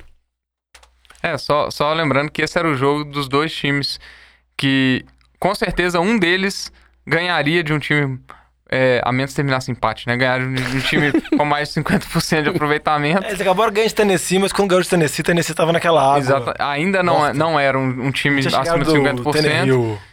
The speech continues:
Speaker 1: E Dallas ainda continua, então, <laughs> como time que ainda não ganhou de nenhum time a cinquenta por cento, acima de cinquenta por cento.
Speaker 2: E, só pra finalizar, eu acho que um problema de Dallas também é porque o ataque acaba sempre chamando muita atenção,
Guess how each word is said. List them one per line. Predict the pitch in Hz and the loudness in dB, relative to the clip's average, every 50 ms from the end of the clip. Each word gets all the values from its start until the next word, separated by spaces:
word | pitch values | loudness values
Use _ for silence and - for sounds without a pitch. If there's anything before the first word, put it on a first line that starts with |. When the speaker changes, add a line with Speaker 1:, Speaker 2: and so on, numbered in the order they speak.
| _ _ - | _ _ -4
Speaker 1:
E | 175 180 196 214 | -2 0 -2 -2
Dallas | 190 165 170 160 175 190 214 220 196 | -2 0 0 0 2 0 0 0 0
ainda | 214 190 180 165 165 180 190 208 | 0 0 0 0 0 0 0 0
continua, | 202 - 202 202 - - 220 190 165 170 185 185 | 0 0 -2 -2 -2 -2 0 2 2 2 2 0
então, | 170 - 165 147 165 170 | 0 0 0 0 0 -2
<laughs> | |
como | - - - 208 180 180 | -2 0 0 2 2 0
time | 175 - - - 175 156 160 | -2 -4 -2 0 0 0 0
que | 170 - | 0 0
ainda | 175 165 156 156 156 | 0 0 0 0 0
não | 156 160 | 0 0
ganhou | 160 151 143 143 | 2 2 0 0
de | 147 143 | 0 -2
nenhum | 147 135 143 | -2 -4 -4
time | 151 - - 135 135 135 139 | -4 -6 -4 -4 -4 -4 -4
a | 143 123 131 | -6 -6 -6
cinquenta | - - 139 123 135 131 131 | -6 -6 -4 -2 -2 -4 -4
por | - - | -6 -10
cento, | - - - | -12 -8 -6
acima | - 120 120 - - 123 | -6 -6 -6 -6 -10 -10
de | 123 | -6
cinquenta | - 139 143 | -2 0 2
por | 151 147 139 131 123 - | 2 2 2 0 -2 -2
cento. | - - | -4 -6
Speaker 2:
E, | - | -6
só | - - | -4 -2
pra | 143 175 156 | -2 -2 0
finalizar, | 160 160 147 131 139 135 - - - - | 0 0 2 2 2 2 0 -2 -4 -2
eu | - 139 | 2 2
acho | 139 143 - | 2 2 0
que | 170 | -2
um | 160 | -2
problema | 165 156 160 170 | 2 2 2 2
de | 175 165 | 2 0
Dallas | 143 135 139 143 135 113 | 2 2 2 2 2 0
também | 123 120 127 143 170 170 | -2 -2 -2 -2 -2 -2
é | 165 147 | -4 -4
porque | - - 175 | -2 0 0
o | |
ataque | 170 156 - 175 175 - 170 | 0 0 0 -2 -2 -2 -2
acaba | - - 170 165 156 143 | -2 -2 -2 0 0 -2
sempre | - - 185 - | -2 -2 -4 0
chamando | - 165 160 147 | 0 0 2 2
muita | 151 156 175 | 0 -2 -2
atenção, | 170 - 156 127 123 - - 143 151 160 - | -2 0 -2 -2 -2 0 0 0 0 -2 -6